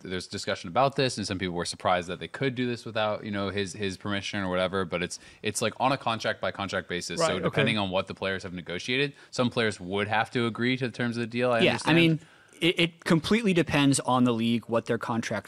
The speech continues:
Speaker 1: Yeah.
Speaker 3: structure is going to be, and then especially the N A L C S, where, right, the Players Association just got formed now. Agents are encouraged in the scene, but not necessarily used. Every contract's gonna be different. So I can
Speaker 2: Mm-hmm.
Speaker 3: use the, the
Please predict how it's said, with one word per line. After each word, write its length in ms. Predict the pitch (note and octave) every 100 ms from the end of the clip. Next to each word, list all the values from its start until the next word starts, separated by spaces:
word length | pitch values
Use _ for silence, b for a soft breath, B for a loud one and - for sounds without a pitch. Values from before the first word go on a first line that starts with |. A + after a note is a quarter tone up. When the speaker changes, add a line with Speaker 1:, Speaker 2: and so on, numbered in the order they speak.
| -
Speaker 1:
Yeah. 60 |
Speaker 3:
structure 320 | F2 E2 A#2+
is 80 | G#2+
going 260 | - A2 A2
to 80 | G#2
be, 340 | A2+ C3 D3+
and 160 | B2+ B2+
then 260 | B2+ A#2+ A#2 b b
especially 500 | C3+ - C#3+ - D3+
the 180 | C3 A2+
N 120 | B2
A 80 | C3
L 100 | C#3+
C 220 | - D#3+
S, 240 | E3 -
where, 360 | B2+ A#2+ A#2 A2+ B B B -
right, 220 | A#2+ A#2+
the 80 | A#2
Players 280 | - A#2
Association 600 | A2+ - A#2 - A2+ - A2
just 180 | A2
got 160 | - G2+
formed 380 | - A#2 G2+ A2+
now. 380 | D#3+ D#3+ D#3 D#3
Agents 400 | A#2+ A#2 A#2 -
are 280 | A#2 A2 G#2 B B
encouraged 560 | B2 - D3 D3 C#3
in 100 | D3
the 60 | C#3+
scene, 320 | - D3 C3+
but 100 | A#2+
not 180 | A#2 B2
necessarily 480 | A#2+ B2 - A#2 A2
used. 480 | G#2+ C3 C#3 C#3 - B B B -
Every 300 | F3 F3+ F3+
contract's 420 | - - F3+ B2
gonna 140 | - B2+
be 60 |
different. 300 | A2 A2 A2
So 100 | -
I 40 | C#3+
can 100 | C#3+
Speaker 2:
Mm-hmm. 100 | F#3
Speaker 3:
use 100 | G3
the, 160 | E3 -
the 280 | C3+ C#3+